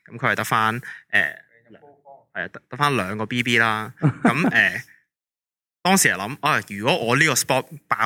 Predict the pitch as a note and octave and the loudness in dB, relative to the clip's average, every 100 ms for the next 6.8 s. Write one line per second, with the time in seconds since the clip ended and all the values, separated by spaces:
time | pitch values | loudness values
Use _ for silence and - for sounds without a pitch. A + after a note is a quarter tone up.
0 | A2+ G#2+ A2+ A#2+ G2+ F2 F2+ A#2 - - | 0 -2 0 0 0 -6 -6 -8 -8 -20
1 | _ - G2 G#2+ C#3 D3+ - _ _ _ | _ -8 -6 -4 -6 -8 -16 _ _ _
2 | _ _ A#2 G2 F#2+ F#2+ G2 B2+ _ _ | _ _ -2 -2 -2 -8 -12 -18 _ _
3 | _ G#2+ D#3+ A#2 G2 G#2 G#2 G2 G#2 G#2+ | _ 0 2 0 -2 0 0 -2 -8 -4
4 | A#2+ A2 - G2+ A2+ - A#2+ B2+ A2+ F#2+ | -2 -2 -2 -4 -4 -8 -2 0 0 -4
5 | - F#2 - - _ _ _ - C#3+ G2 | -10 -14 -14 -20 _ _ _ -2 0 0
6 | G#2+ B2 A#2+ G2 F#2+ G#2+ F2 - | 2 2 2 0 -2 -6 -8 -14